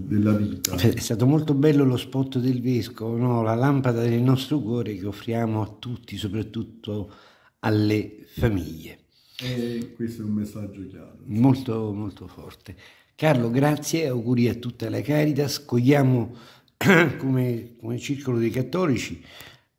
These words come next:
Speaker 2: ci associamo agli auguri della Caritas, li facciamo al Vescovo, li facciamo a tutti gli operatori e volontari della Caritas e a tutte le famiglie della diocesi.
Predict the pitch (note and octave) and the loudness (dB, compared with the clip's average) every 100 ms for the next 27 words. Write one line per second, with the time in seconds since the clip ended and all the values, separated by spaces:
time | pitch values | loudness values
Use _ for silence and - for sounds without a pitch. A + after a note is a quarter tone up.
0 | _ - G#2+ - A#2 B2+ B2+ A#2+ A#2 A2 | _ -8 -6 -4 -2 2 2 2 0 -2
1 | A2+ A#2 A2+ A2+ A2 A#2 G#2+ G#2+ G#2 G2 | -6 -4 -2 -2 -2 -2 -2 -2 -4 -2
2 | B2 A#2 A2+ B2+ B2 - B2 G#2 G#2+ G#2 | 0 0 0 -2 -2 -4 -6 -4 -6 -6
3 | A#2+ A2 G#2+ G#2 G2+ C#3+ C3+ - G#2+ G2 | -4 -4 -4 -4 0 2 2 -2 -6 -6
4 | G2+ - G#2+ G#2+ A2 D3 C#3 A#2+ G#2+ G2 | -6 -6 -6 -6 -8 -12 -6 -4 -2 -4
5 | G#2+ G#2 A2 A2 G#2 G2+ G2+ G#2 G2+ - | -4 -4 -4 -2 -2 -2 -2 -2 -4 -4
6 | G#2+ G#2+ G#2 G#2+ A#2 D#3 D#3+ D3 C3+ - | -4 -2 -4 -2 0 2 2 0 -2 -6
7 | - - B2+ - - - C3 - - D#3 | -8 2 4 4 -4 -10 -10 -10 -10 -8
8 | D#3 - - - A#2 A#2+ B2+ A2 A2 G#2 | -8 -12 -20 -6 0 2 2 0 0 0
9 | G#2+ G2+ - - - - G#2 A2+ A2 A2 | -2 -4 -12 -20 -16 -2 4 4 4 -2
10 | A2 A#2+ A#2+ A2+ F2 - G2 - - | -4 -4 2 2 2 -6 -8 -10 -14